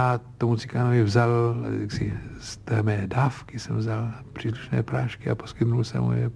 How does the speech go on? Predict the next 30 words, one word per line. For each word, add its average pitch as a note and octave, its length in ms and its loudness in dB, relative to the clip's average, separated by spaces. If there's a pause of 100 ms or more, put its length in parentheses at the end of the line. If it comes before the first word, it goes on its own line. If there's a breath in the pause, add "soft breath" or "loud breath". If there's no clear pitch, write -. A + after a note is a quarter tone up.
(320)
proti G#2+ 300 -2
bolestem A2 520 0
zubu. D3 360 4 (600 loud breath)
No, G#2+ 260 4
musím A#2+ 340 2
říct, D3+ 160 2
že D3 100 6
vznikl C3 380 2
jakási B2+ 600 0
nový C3 320 2
vztah, - 480 -2
úplně C3 460 -2
jiný. A#2 760 0 (840 loud breath)
A A#2 760 2 (140)
tak - 180 0
jsem D#3 140 4
si C#3+ 160 0
zjistil, C3+ 580 0
a C#3+ 40 -2
to F#3+ 100 8
nebyl F#3+ 160 10
jenom F#3 160 6
tento D#3+ 220 6
případ, A#2+ 380 -2 (100)
tam F3+ 200 2
byl C3+ 180 0
i G#2+ 100 0
násilník, G#2+ 1160 2 (180)
který G#2+ 380 -2 (840)
byl G#2 200 -6